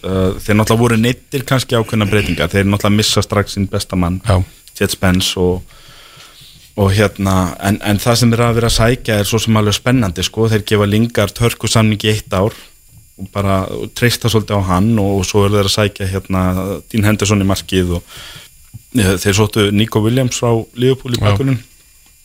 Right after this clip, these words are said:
Speaker 1: Það er nú reynda downgrade, ég get, ég er búinn að fylgjast nógu mikið með honum til að geta sagt ykkur að hann er ekki jafn góður og Jet Spence.
Speaker 2: Já, mitt.
Speaker 1: En hérna, það,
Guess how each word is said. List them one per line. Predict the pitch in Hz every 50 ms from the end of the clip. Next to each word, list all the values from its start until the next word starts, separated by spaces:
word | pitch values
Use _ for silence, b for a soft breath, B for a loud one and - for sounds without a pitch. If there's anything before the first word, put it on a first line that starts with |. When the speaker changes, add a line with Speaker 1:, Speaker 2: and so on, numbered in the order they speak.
| _ _ _ _ _ _ - - -
Speaker 1:
Það | - - 104 95
er | 98
nú | 104 110
reynda | 107 104 98 110 101
downgrade, | - 110 110 107 - 110 113 107 - - -
ég | 101 98 104
get, | 101 - - - -
ég | 90 92 98
er |
búinn | - 104 101
að | 98 104
fylgjast | 104 - 101 98 -
nógu | 107 104 104 104
mikið | 104 - 110 110 104 - 107
með | 104 104 110
honum | 113 110 104
til | - 113
að | 107
geta | 113 107 110 110 101 - -
sagt | - 113 107 - -
ykkur | 110 113 110
að | 110
hann | 113 110 107
er | 107
ekki | - - 110
jafn | 107 - -
góður | 120 117 117 113 - - - - B B B B B B
og | - 101
Jet | - 117 104
Spence. | - - - 117 120 107 101
Speaker 2:
Já, | 98 95 98
mitt. | 98 101 - - - - B B B B B B B B B - _
Speaker 1:
En | 208 -
hérna, | 95 104 202 - - 202 202 202 - 104 104 101 104 104 - - - _ _ - - - - - _ _ -
það, | 101 - - 123 139 110